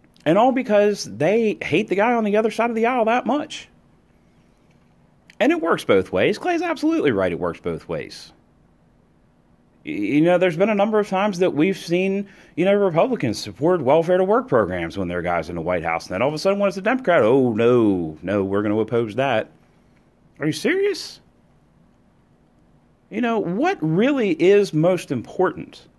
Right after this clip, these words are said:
What did our founders want our elected officials to be? You know, th-, do they want guys to be, guys and gals to be power hungry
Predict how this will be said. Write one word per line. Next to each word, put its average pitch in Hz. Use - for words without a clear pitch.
What 131
did 190
our 113
founders 80
want 90
our 87
elected 82
officials 80
to 90
be? 78
You 113
know, 127
th-, 151
do 147
they 165
want 196
guys 190
to 170
be, 170
guys 170
and 160
gals 175
to 143
be 131
power 165
hungry 208